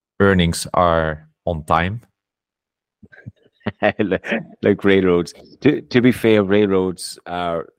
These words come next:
Speaker 2: usually solid. I, I know, I know two, the Canadian one and the U S, U S Pacific
Speaker 1: Mm-hmm.
Speaker 2: one. And they're the two that I know, but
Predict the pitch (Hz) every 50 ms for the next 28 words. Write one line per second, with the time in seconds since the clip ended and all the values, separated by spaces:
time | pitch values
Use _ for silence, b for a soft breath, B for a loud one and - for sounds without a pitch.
0 | _ _ _ _ _ _ _ _ _ _ _ _ _ - 87 87 90 92 92 90
1 | 82 82 82 82 80 - - - - 80 78 76 76 73 80 73 95 104 95 -
2 | - 104 104 101 98 98 98 95 92 - - - 90 87 85 80 - - - 92
3 | 85 78 73 76 73 - - - 90 90 90 90 85 82 80 80 80 78 78 76
4 | 76 80 80 80 78 80 78 - - - - - _ - 85 85 82 80 - -
5 | - - - - 78 - 95 90 87 87 76 73 - B B B B B B B
6 | B B - 85 80 78 78 - 90 85 82 - - - 90 85 82 76 80 80
7 | 82 82 82 85 80 - 85 78